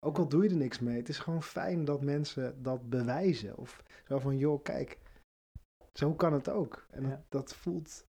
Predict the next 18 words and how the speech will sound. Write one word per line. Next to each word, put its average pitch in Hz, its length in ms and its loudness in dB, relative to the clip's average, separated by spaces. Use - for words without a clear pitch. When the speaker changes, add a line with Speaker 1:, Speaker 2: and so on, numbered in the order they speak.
Speaker 1:
zo 170 260 6
fijn 180 340 2
om 139 80 4
dan 139 160 4
nu 143 140 4
hier 151 260 2
in 135 120 -2
deze 135 240 0
ruimte 151 340 -2
te - 80 -18
staan 143 300 -8
met 139 100 -4
die 127 120 -2
lekkere 143 300 -2
temperatuur. 131 600 0
Maar 170 140 6
Speaker 2:
Eh, - 60 4
Speaker 1:
goed. - 300 -2